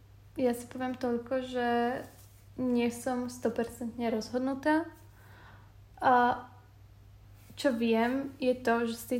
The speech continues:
tvoje meno, len tvoje priezvisko nezoberiem. Takže nebudem Mária Nguyen. <laughs> Ale som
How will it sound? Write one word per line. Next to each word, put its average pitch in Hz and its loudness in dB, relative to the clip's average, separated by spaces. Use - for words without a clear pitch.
tvoje 233 4
meno, 233 2
len 247 10
tvoje 240 4
priezvisko 233 0
nezoberiem. 254 2
Takže 240 4
nebudem 226 2
Mária 220 4
Nguyen. 233 4
<laughs> 277 6
Ale 254 8
som 247 4